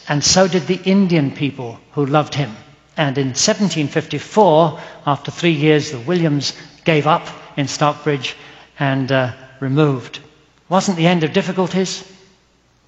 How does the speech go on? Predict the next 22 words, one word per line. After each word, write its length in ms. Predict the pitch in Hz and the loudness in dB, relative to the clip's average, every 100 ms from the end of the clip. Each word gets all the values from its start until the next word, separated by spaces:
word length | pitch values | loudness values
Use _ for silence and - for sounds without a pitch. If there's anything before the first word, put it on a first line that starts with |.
| _ | _
He 160 | - 151 | -6 0
had 180 | 147 143 | 0 0
financial 500 | 147 147 160 160 170 | 0 2 0 -2 -2
problems. 600 | 170 127 175 175 165 - - - - _ | 0 0 0 -2 -4 -10 -20 -20 -20 _
The 60 | 131 | -4
next 360 | 151 175 - 170 | -2 -2 -2 2
year, 340 | 170 170 160 - | 4 4 -2 -6
seventeen 400 | - 151 151 143 | -4 0 0 0
fifty-five, 680 | 160 139 151 165 160 165 135 - - | -4 -6 -2 2 4 2 -2 -12 -4
the 120 | 143 | 0
outbreak 560 | 151 165 - 160 156 160 | 0 0 0 2 2 0
of 240 | 120 123 | -2 0
war 580 | 156 165 175 185 180 - - - - | 4 6 6 4 0 -8 -20 -18 -8
with 140 | 143 | -8
France. 680 | - 170 165 175 175 - - - - - | -2 2 4 4 0 -4 -10 -14 -20 -14
The 80 | 139 | -8
whole 380 | 113 170 170 165 | 2 4 4 2
frontier 520 | - 185 175 165 170 | 0 0 0 2 2
became 560 | 156 151 165 160 156 143 - - | 0 -2 2 2 0 -4 -10 -16
a 40 | |
danger 420 | 120 170 175 160 170 | -2 0 2 0 -4
point. 480 | - 170 170 160 | 0 2 2 -2